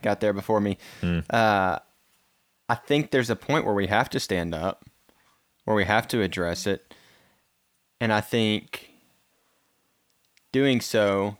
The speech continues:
Speaker 1: can, can also get you in <laughs> trouble with people, right? But,
Speaker 2: Mm-hmm.
Speaker 1: you know, it's something I've referenced a few times on here is that, uh, American Gospel documentary,
Speaker 2: Yeah.
Speaker 1: or
Speaker 2: Yeah.
Speaker 1: the American Gospel documentaries. I think there's two of 'em now that I've watched. I think they're working on the third one. And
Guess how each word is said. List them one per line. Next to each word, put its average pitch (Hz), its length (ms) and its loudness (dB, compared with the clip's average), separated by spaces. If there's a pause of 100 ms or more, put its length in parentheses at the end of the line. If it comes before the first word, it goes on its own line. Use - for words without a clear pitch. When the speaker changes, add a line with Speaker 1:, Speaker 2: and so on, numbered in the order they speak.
Speaker 1:
can, 101 260 -2
can 110 180 -2
also 104 360 0
get 98 280 -4
you 104 80 0
in 107 100 0
<laughs> - 0 -
trouble 107 380 2
with 104 200 0
people, 104 360 0
right? 110 360 2
But, 113 180 2
Speaker 2:
Mm-hmm. 82 200 -2 (140)
Speaker 1:
you 120 60 -2
know, 117 140 4
it's 117 200 0
something 127 260 0
I've 113 160 4
referenced 107 380 0
a 98 60 -4
few 107 160 -4
times 95 320 -2
on 107 200 0
here 95 220 -2
is 90 120 -6
that, 92 380 -4
uh, 85 400 -8
American 101 460 0
Gospel 95 460 -2 (460)
documentary, 87 600 -2 (120)
Speaker 2:
Yeah. 160 60 -20 (100)
Speaker 1:
or - 60 0
Speaker 2:
Yeah. 87 40 2
Speaker 1:
the 95 80 0
American 95 380 0
Gospel 92 300 -2
documentaries. 90 640 -6
I - 20 -12
think - 180 -14
there's - 240 -16 (540)
two 113 140 2
of 98 60 2
'em 95 100 0
now 90 160 2
that 90 120 2
I've 87 120 -2
watched. 95 380 0
I - 20 -6
think 92 180 -8
they're 92 80 -2
working 92 260 -4
on 90 100 -4
the 92 100 -6
third 92 260 -2
one. 92 180 -2 (560)
And 98 600 0